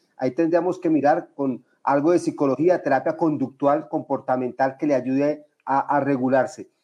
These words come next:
Y mirar cuáles pueden ser los factores que están disparando. Si es, si continúa con crisis, muy probablemente la idea va a ser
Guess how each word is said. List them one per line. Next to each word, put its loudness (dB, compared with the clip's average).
Y -2
mirar 2
cuáles 2
pueden 0
ser -4
los -2
factores -2
que -8
están -6
disparando. -2
Si 0
es, -2
si -2
continúa 2
con 2
crisis, 2
muy 4
probablemente 2
la 4
idea 4
va 4
a 0
ser -2